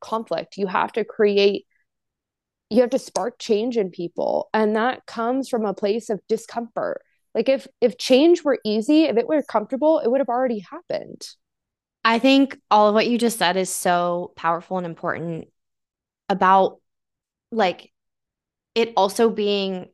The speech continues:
Speaker 2: like, you showing up in your authenticity, not letting the fear of someone being triggered and being mean to you, like, stopping you.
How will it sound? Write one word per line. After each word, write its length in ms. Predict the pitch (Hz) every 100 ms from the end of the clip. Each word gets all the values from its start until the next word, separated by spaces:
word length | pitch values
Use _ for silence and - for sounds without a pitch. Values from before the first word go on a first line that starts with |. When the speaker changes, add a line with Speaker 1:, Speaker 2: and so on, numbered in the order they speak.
| _ _ - 208
Speaker 2:
like, 240 | 214 208
you 300 | 202 214 240
showing 420 | 240 247 240 208
up 160 | 202 202
in 100 | 190
your 140 | 185
authenticity, 840 | 185 190 185 190 185 196 226 262 277 _ _ _ _ _ -
not 520 | 208 208 220 226 - _ _ _
letting 520 | 208 208 202 208 208
the 80 | 190
fear 360 | 190 202 196 202
of 220 | 185 185
someone 640 | 196 190 185 185 180 180 -
being 520 | 180 175 175 170 - _ _ _
triggered 380 | - 196 185 185
and 180 | 180 175
being 240 | 180 175
mean 180 | 170 175
to 140 | -
you, 360 | 190 180 175 - 185
like, 180 | 175
stopping 440 | - 156 170 208 214
you. 380 | 233 247 254